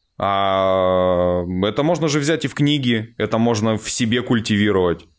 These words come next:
То есть тебе постоянно нужны тренинги, ты постоянно на это тратишь деньги, это, ну, странно как-то.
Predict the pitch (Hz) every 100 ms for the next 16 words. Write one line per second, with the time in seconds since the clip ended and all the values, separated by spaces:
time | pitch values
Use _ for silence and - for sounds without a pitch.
0 | _ _ _ _ _ - 117 110 - 131
1 | 131 131 139 139 131 117 123 117 - 131
2 | 139 120 104 101 90 107 - 110 110 104
3 | 104 104 101 - 110 101 120 113 113 101
4 | 120 123 107 92 113 131 123 131 110 92
5 | 87 87 82 - -